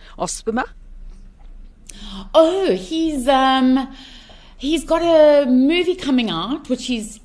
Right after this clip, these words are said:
Speaker 2: kind of launched, but it's only coming out in July, which we can't
Speaker 1: Mm.
Speaker 2: wait for, which is, um, uh, Born Racer. And,
Speaker 1: Mm.
Speaker 2: um, journalists who have seen it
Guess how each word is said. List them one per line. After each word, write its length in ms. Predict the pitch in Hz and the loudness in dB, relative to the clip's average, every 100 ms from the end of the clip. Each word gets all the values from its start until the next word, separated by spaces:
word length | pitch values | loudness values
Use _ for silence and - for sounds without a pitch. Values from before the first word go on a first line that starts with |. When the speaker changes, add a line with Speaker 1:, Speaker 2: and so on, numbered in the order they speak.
| - | -14
Speaker 2:
kind 200 | - 349 | -8 -4
of 80 | 254 | -2
launched, 260 | 254 220 | -2 -4
but 100 | 233 | -6
it's 100 | 214 | -6
only 160 | - 247 | -2 -2
coming 240 | 247 247 | -2 -4
out 140 | 233 214 | -4 -6
in 120 | 202 | -8
July, 520 | - 202 175 123 104 76 | -4 -4 -4 -6 -12 -12
which 260 | 107 - | -12 -10
we 60 | 220 | -10
can't 280 | 220 233 202 143 | -8 -6 -6 0
Speaker 1:
Mm. 20 | |
Speaker 2:
wait 260 | 196 190 190 | 0 0 -4
for, 340 | - 160 139 | -12 -10 -8
which 340 | 165 185 - | -8 -10 -6
is, 380 | 208 185 185 - - | -4 -4 -6 -8 -8
um, 720 | 185 180 180 175 175 175 175 180 - - - - - _ - | -6 -6 -8 -8 -10 -10 -12 -18 -20 -20 -20 -20 -20 _ -14
uh, 440 | 131 139 110 95 | -12 -10 -12 -12
Born 460 | 175 226 247 269 247 | -2 2 4 4 4
Racer. 480 | 233 277 262 311 381 453 - - - - - - | 2 0 -4 -6 -8 -12 -20 -20 -20 -20 -20 -4
And, 440 | 240 226 220 226 175 | -2 0 0 -2 -4
Speaker 1:
Mm. 240 | 247 - | -6 -4
Speaker 2:
um, 400 | 220 202 202 196 208 214 - | -4 -4 -6 -8 -10 -14 -16
journalists 640 | - 285 285 285 262 262 - | 0 2 4 2 0 -4 -8
who 100 | 226 | -10
have 280 | 220 262 | -8 -10
seen 380 | - - 247 214 | -10 -10 -6 -6
it 260 | 139 214 | -6 -8